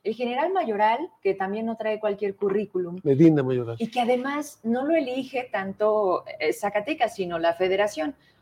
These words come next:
Speaker 1: pensando en un cuadro que pudiera darle tope a la inseguridad al momento de Zacatecas, quiero pensar que con ese fin lo asignan.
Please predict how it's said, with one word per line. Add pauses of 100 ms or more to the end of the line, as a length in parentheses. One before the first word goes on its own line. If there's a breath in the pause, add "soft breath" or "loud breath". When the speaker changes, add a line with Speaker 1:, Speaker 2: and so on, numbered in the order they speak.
(120)
Speaker 1:
pensando
en
un
cuadro
que
pudiera
darle (320)
tope
a
la
inseguridad
al
momento
de
Zacatecas, (260 soft breath)
quiero
pensar
que
con
ese
fin (540)
lo
asignan.